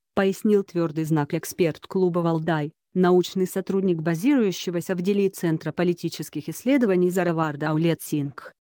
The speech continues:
Сейчас главная задача устранить перекосы в экономике и найти стабильный баланс между городами и неурбанизированными районами, между промышленностью и аграрным сектором, считает Заравар Даулет Сингх.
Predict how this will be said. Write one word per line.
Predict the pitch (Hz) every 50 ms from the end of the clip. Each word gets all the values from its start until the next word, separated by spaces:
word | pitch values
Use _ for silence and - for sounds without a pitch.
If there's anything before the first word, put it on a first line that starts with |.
| _ _ _ _ _ _ _ _ _ _
Сейчас | - - - 190 170 - - 165 160 156
главная | 160 165 151 147 143 151 151 147 151 147
задача | 156 160 160 208 240 262 - -
устранить | 214 196 - - - 190 175 170 170 165 - -
перекосы | - 190 175 165 - - 294 294 - -
в | 180 165
экономике | 160 156 - 180 180 180 170 170 165 156 - 208 202
и | - 226 247
найти | 247 240 233 - - 233
стабильный | 208 - - 170 165 180 165 160 156 151
баланс | 151 156 156 170 202 247 269 269 - -
между | 196 190 185 180 160 160 165
городами | 160 170 160 156 156 156 165 208 233 233 220 214
и | - - 190
неурбанизированными | 185 175 170 165 165 160 165 160 160 160 151 175 233 247 247 220 202 196 170 160 160 170
районами, | 175 175 180 185 175 165 156 147 143 135 135 135 135 151 _ _ _ -
между | 175 180 180 175 156 170 160
промышленностью | - 175 175 185 180 170 - - - 143 143 139 135 - - - 156 151 151 -
и | - 185
аграрным | 170 160 - 160 151 147 151 156 165 170
сектором, | - - 233 247 - - - 175 160 147 156 _ - _ -
считает | - - - 220 - 214 185 175 165 156
Заравар | 170 170 170 165 160 160 151 143
Даулет | 139 151 156 156 156 165 170 160 -
Сингх. | - - 151 151 139 143 - - - -